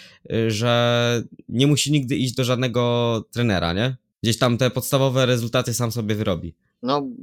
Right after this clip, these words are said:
Speaker 2: tak, tutaj masz rację, bo taki, można powiedzieć, przeciętny Kowalski, to on tak naprawdę gdzieś tam wchodzi na Instagrama właśnie, nie wiem, z nudów,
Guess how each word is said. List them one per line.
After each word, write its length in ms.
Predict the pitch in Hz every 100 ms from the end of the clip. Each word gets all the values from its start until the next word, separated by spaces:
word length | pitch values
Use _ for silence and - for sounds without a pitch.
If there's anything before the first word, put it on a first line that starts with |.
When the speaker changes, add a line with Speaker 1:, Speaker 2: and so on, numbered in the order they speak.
| - -
Speaker 2:
tak, 240 | 139 123 123 110
tutaj 180 | - 127
masz 360 | 123 120 - -
rację, 320 | 127 - 107
bo 120 | 101
taki, 280 | 101 - 104
można 300 | 107 104 104
powiedzieć, 480 | 107 104 104 - _ _ _ _ _
przeciętny 500 | - 117 117 107 110
Kowalski, 600 | - 107 110 110 - - 113
to 300 | 113 104 104
on 300 | 107 110 107 - _ _
tak 120 | -
naprawdę 320 | 113 110 110
gdzieś 120 | 107
tam 100 | -
wchodzi 260 | 110 120 113
na 100 | 110
Instagrama 640 | 110 - 110 110 113 113 110 - - - -
właśnie, 540 | 104 - 117 113 110 101
nie 140 | 110
wiem, 260 | 104 98 92 _ -
z 120 | 107
nudów, 460 | 123 120 131 -